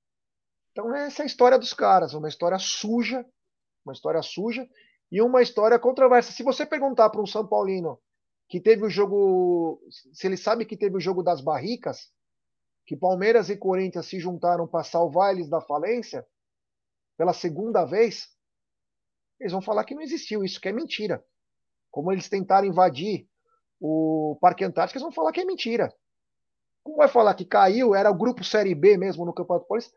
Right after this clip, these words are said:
eles vão falar que é mentira. Uma porque eles não acompanham o time, né? Não sabem nem a história. E outra que, claro, né, não vai, não quer ficar por baixo, né, o soberano.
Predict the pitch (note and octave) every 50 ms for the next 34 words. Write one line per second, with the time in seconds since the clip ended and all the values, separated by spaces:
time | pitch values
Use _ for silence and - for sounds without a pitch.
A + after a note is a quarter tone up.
0 | _ _ _ - - A4 C#4+ E4+ F4 - - D#4+ E4 D#4+ - E4 E4 E4+ D#4+ -
1 | - D4 D4+ F#3+ D3 B2 _ _ _ _ _ _ _ _ - - B3+ F#4+ - -
2 | - E4+ F4 D#4+ A#3+ C4+ C#4 C4+ - C#4 C#4+ C#4 - A#3 A#3+ B3 C#4 D4 - -
3 | G#3+ G3 F3 D3+ C#3 B2+ C#3 D#3 F3 _ _ _ _ _ _ _ _ _ _ _
4 | _ - F3 G3 F#3+ - G3+ A3 G3 G#3 G3 G3+ G#3 A3+ A#3+ B3+ B3 - - -
5 | F3+ E3 D#3+ D#3 C3 A#2+ A#2+ _ _ _ _ _ _ _ _ _ _ _ _ _
6 | _ _ _ _ _ _ _ _ _ _ _ - F4 G#4+ A#4 A4+ A3 F#3+ G3 G3+
7 | G3+ - B3 - - - F#4 F#4+ F#4+ G4+ G4+ F#4+ - - F3+ F3+ F#3 F3 D#3 C#3
8 | C3+ D3+ D3 C#3 D3 C3 D#3 D#3+ - - - E3+ - - F#3+ F3+ F3+ - F#3 -
9 | G3 F#3+ F#3+ B3+ B3 G#3+ D#3 C#3 C3 C#3 C3+ - - C#3 C#3 C#3+ C#3 - - C#3
10 | C#3 F#3+ G3+ C3 A#2+ A#2+ A#2+ A2+